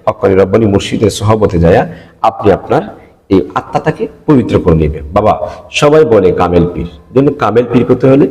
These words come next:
ছয়টি গুণ লাগবে। এই বিষয়ে কিন্তু আমি ভিডিও বার্তা আগে দিয়েছি। এই ছয়টি গুণ যার ভিতরে আছে, যাই না শুনে যাচাই করে এরপরে আপনি যা বায়াতে রাসূল গ্রহণ করুন, মঞ্জিলে মকসদে পৌঁছা সম্ভব হবে। শুধু এগুলি পীর ফকির সন্ন্যাসী বেশ দেখি, চিশতিয়া তরিকায় বায়াত করে বিদায়,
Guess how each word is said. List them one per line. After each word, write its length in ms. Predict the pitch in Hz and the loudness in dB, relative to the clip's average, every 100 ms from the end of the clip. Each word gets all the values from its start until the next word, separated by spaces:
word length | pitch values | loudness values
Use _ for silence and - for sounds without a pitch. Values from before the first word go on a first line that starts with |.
| - - - | -4 -14 -8
ছয়টি 480 | - 120 110 131 | -2 0 2 2
গুণ 140 | 98 90 | 2 2
লাগবে। 280 | 78 - - - | 2 -2 -6 0
এই 100 | 113 | 2
বিষয়ে 300 | 123 139 156 | 2 2 2
কিন্তু 240 | 160 151 | 2 0
আমি 200 | 170 202 | 0 0
ভিডিও 320 | 110 120 120 | 2 4 4
বার্তা 260 | 101 92 110 | 2 0 0
আগে 220 | 101 90 | 0 0
দিয়েছি। 360 | 90 85 82 - - | 2 0 0 -6 -4
এই 80 | 113 | 0
ছয়টি 360 | - 123 156 | 0 0 2
গুণ 140 | 110 104 | 2 2
যার 180 | 98 | 0
ভিতরে 280 | 98 110 123 | 0 2 2
আছে, 260 | 131 - - - - - | 2 0 -4 -6 -20 -4
যাই 220 | 95 117 | 2 2
না 100 | 110 | 2
শুনে 260 | - 101 110 | 0 2 2
যাচাই 280 | 117 123 | 0 0
করে 240 | 110 113 - - - | 2 0 0 -10 -2
এরপরে 320 | 123 113 104 | 0 2 0
আপনি 180 | 95 - | 0 0
যা 120 | 92 | 2
বায়াতে 280 | 87 90 90 | 2 2 2
রাসূল 240 | 87 90 104 | 0 0 -2
গ্রহণ 240 | 101 127 | -2 -2
করুন, 220 | 127 185 | 0 0
মঞ্জিলে 340 | 117 110 104 98 | 0 0 2 2
মকসদে 340 | 92 - 127 | 0 -2 -2
পৌঁছা 300 | 107 104 147 | 0 -2 -2
সম্ভব 320 | - 98 92 | -6 -2 0
হবে। 220 | 85 80 - - - | -2 -6 -16 -20 -18
শুধু 140 | - 113 | -4 0
এগুলি 180 | 113 113 | 2 2
পীর 160 | 135 123 | 0 0
ফকির 200 | 131 139 | -2 -2
সন্ন্যাসী 420 | 131 135 127 120 | -4 -2 -2 -2
বেশ 180 | 113 120 | -2 0
দেখি, 340 | 104 110 110 85 - - - | 0 0 0 -4 -6 -6 -4
চিশতিয়া 320 | 127 - 135 | -2 0 0
তরিকায় 300 | 139 127 123 | 2 2 0
বায়াত 240 | 117 120 - | 0 -2 0
করে 160 | 107 | 2
বিদায়, 300 | 113 123 101 | 2 2 2